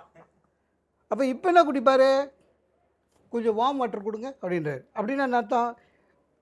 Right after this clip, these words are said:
சுடு, அ, mineral water equal to warm water. இது வந்து அவரோட கைக்கு. டேய், நான் ஆர்கனைசர் இல்லடா, நானும் பேச்சாளரு. அப்புறம் டீ சாப்பிட்டு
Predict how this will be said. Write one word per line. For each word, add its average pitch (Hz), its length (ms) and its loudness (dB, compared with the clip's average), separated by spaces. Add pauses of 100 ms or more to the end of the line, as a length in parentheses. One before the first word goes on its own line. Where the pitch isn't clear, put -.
சுடு, 247 240 -2
அ, 190 760 4
mineral 262 440 4
water 247 260 6
equal 233 320 0
to 233 100 -2
warm 214 360 2
water. 156 280 -8 (300)
இது 247 160 -2
வந்து 269 420 8
அவரோட 240 100 4
கைக்கு. 202 460 -2
டேய், 220 220 2
நான் 247 440 -2
ஆர்கனைசர் 269 420 -2
இல்லடா, 165 420 -6
நானும் 294 340 0
பேச்சாளரு. 254 720 -4 (880)
அப்புறம் 330 240 -2
டீ 349 180 4
சாப்பிட்டு 262 600 2